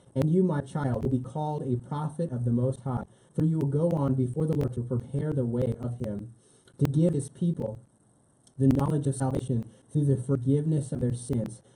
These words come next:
because of the tender mercies of our God, by which the rising sun will come to us from heaven, to shine on those living in darkness and to shadow, and the shadow of death, to guide our feet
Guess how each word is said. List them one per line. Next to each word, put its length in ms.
because 260
of 60
the 60
tender 340
mercies 520
of 80
our 80
God, 240
by 100
which 220
the 80
rising 480
sun 360
will 100
come 280
to 180
us 120
from 140
heaven, 260
to 120
shine 640
on 220
those 240
living 440
in 120
darkness 500
and 160
to 80
shadow, 560
and 160
the 60
shadow 400
of 100
death, 340
to 60
guide 520
our 120
feet 340